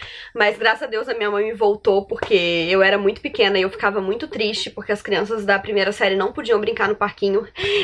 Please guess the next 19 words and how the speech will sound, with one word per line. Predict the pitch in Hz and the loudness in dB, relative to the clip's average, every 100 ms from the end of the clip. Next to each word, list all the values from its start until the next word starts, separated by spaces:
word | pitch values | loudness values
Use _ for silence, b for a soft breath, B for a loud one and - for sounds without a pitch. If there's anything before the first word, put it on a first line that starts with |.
| 247 | 2
Mas, | 220 220 | 2 2
então, | 269 240 | -2 2
eu | 240 | 2
já | 247 | 2
entrei | 294 302 302 | 0 0 0
sabendo | 277 247 254 285 | 0 -2 -2 0
ler. | 254 233 240 B B B B | 2 2 0 B B B B
E | 339 | 2
eu | 370 | 4
acho | 381 - | 4 0
que | - | -6
foi | 440 466 330 | 2 2 2
isso, | 285 | -2
gente. | 233 226 226 | 0 0 0
Foi, | - 262 269 | 2 2 4
foi | 294 | 2
uma, | 277 294 - | 2 2 0
um, | 254 254 247 262 | -6 -4 -4 2
uma | 254 | 2